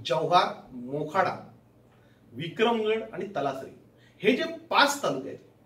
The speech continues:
याच्यामध्ये सारीच्या रुग्णांची संख्या आहे, मात्र कोरोनाचा एकही रुग्ण नाही.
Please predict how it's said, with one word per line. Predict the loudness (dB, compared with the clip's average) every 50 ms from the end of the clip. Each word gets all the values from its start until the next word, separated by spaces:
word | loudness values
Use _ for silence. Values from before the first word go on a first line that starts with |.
| _ _ -6
याच्यामध्ये | -4 0 2 2 2 2 0 -4 -6 -8 -12 -18 -20 -20 _ _ _ _ _ _
सारीच्या | -10 -4 2 4 4 6 6 4 6 10 10 10 10
रुग्णांची | 10 8 4 0 0 -2 -4 -6
संख्या | -4 -2 -2 -2 0 -2 -4
आहे, | -4 -6 -10 -14 -18 -20 _ _ _ _ -8
मात्र | -8 -6 -2 0 0
कोरोनाचा | -2 -2 -6 -10 -4 0 2 4 4 4 4 4 2 0 -2 0 2 2 2
एकही | 2 0 -4 -6 -6 -4 -4 -4
रुग्ण | -4 -4 -6 -6 -8
नाही. | -8 -12 -16